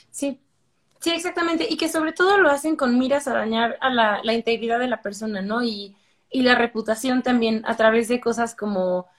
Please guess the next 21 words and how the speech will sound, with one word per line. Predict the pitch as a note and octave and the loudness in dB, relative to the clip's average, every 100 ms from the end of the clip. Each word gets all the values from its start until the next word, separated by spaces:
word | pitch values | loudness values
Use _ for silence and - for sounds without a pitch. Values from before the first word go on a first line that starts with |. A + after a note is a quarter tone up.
| _ | _
señalar | - B3 A#3+ A#3+ B3+ | -2 2 4 4 2
lo | C4+ | 0
que | C4 | -2
uno | A#3 B3 B3 | -2 0 -2
hace | B3 B3+ | -4 -4
con | A3+ | -6
su | G#3+ | -4
propio | G#3+ A3 A#3 | -4 -2 0
cuerpo | A#3+ A#3 C#4 - | 0 2 2 2
y | C4 | -2
que | - B3 A#3+ - _ _ _ - | 0 0 0 -8 _ _ _ -2
justamente | D4+ E4+ D#4+ D4+ D#4 D4+ - | 0 4 2 4 4 2 0
entrando | B3 B3 C4+ C#4+ | -2 0 -2 -2
con | D4 | -2
el | A#3+ A3 | -4 -2
tema | A#3 A#3+ | -2 0
de | B3 | 0
la | G#3+ | 0
ley | G#3+ A#3 | 0 0
Olimpia, | A#3+ A#3+ B3 | 0 -2 -2
pues, | A#3 G#3+ - | -4 -4 -6